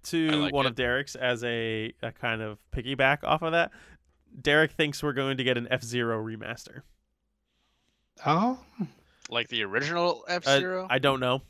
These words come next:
Speaker 1: It just says F-Zero remaster. I'm assuming any
Speaker 2: Great.
Speaker 1: F-Zero. Basically, an F-Zero game that
Speaker 2: Cool.
Speaker 1: was an existing one that is coming to Switch and isn't a new one. I think if it's a new one, it doesn't count.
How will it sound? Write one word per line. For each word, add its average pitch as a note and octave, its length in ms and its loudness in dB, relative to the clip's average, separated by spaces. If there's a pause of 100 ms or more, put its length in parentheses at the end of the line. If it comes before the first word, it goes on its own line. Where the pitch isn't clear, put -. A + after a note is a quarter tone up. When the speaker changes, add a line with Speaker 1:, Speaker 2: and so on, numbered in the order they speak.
(100)
Speaker 1:
It C#3 140 -8
just D3 180 -2
says C3 220 2
F-Zero B2 480 0
remaster. B2+ 520 -2
I'm D#3 120 4
assuming E3 500 2 (500)
any C3+ 300 4
Speaker 2:
Great. A#2+ 280 -2
Speaker 1:
F-Zero. C#3 720 2 (640)
Basically, G3 420 6
an D#3+ 60 4
F-Zero F3 460 8
game D3 360 2
that C3+ 60 2
Speaker 2:
Cool. A2 80 -2
Speaker 1:
was B2 100 -4
an B2 60 -6
existing C3 420 -6
one C#3+ 320 2 (1120)
that B2 220 0
is A#2+ 100 -6
coming C#3 220 0
to B2+ 60 -4
Switch B2 380 -6
and C3+ 120 -4
isn't C#3 240 -6
a B2 100 -6
new A#2 240 -8
one. - 260 -14 (220)
I C3 80 -2
think C#3+ 140 0
if C3 80 -4
it's B2+ 100 -2
a B2+ 60 -4
new C3 160 2
one, A#2+ 160 0
it A#2 60 -8
doesn't A#2+ 240 -12
count. - 280 -14